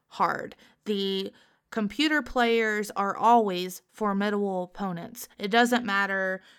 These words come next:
how good you are at drifting or if you find a shortcut in a particular track,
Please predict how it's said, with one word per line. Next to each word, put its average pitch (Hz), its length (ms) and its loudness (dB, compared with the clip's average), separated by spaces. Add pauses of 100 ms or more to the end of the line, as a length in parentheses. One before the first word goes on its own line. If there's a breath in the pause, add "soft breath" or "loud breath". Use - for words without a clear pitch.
how 294 240 6
good 233 280 2
you 202 180 0
are 180 500 0
at 180 180 -4
drifting 185 720 -6
or 175 560 -2 (200 loud breath)
if 202 160 -2
you 208 80 -2
find 220 320 2
a 208 60 -2
shortcut 190 760 -6
in 185 360 -8
a 180 100 -10
particular 180 840 -8
track, 233 640 0